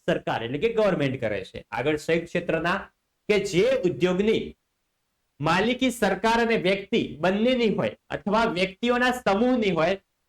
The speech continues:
તેવા ઉદ્યોગોને સંયુક્ત ક્ષેત્રના ઉદ્યોગો કહે છે. આ, આમાં કયા કયા ઉદ્યોગો સમાવેશ થાય? તો જે મારુતિ લિમિટેડ જે કાર આવે છે એના ઉદ્યોગ સંયુક્ત ક્ષેત્રના ઉદ્યોગનું ઉદાહરણ મિત્રો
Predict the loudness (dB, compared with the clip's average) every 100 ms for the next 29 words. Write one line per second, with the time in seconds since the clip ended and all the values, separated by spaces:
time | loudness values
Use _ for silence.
0 | 0 2 2 2 2 0 0 -4 -2 0
1 | 0 0 -4 -2 0 0 0 0 0 0
2 | 0 0 0 -4 -6 -10 _ -6 -4 -6
3 | _ _ _ _ _ _ -2 0 2 2
4 | 2 2 0 0 -2 -2 0 0 0 -2
5 | 0 0 0 2 2 2 2 2 2 2
6 | 2 0 -2 -4 0 2 4 4 2 0
7 | 0 0 -2 _ -4 0 2 2 2 0
8 | 0 _ -2 0 0 -4 -2 0 0 0
9 | -2 -4 -2 0 -2 0 0 2 0 -2
10 | -2 0 0 0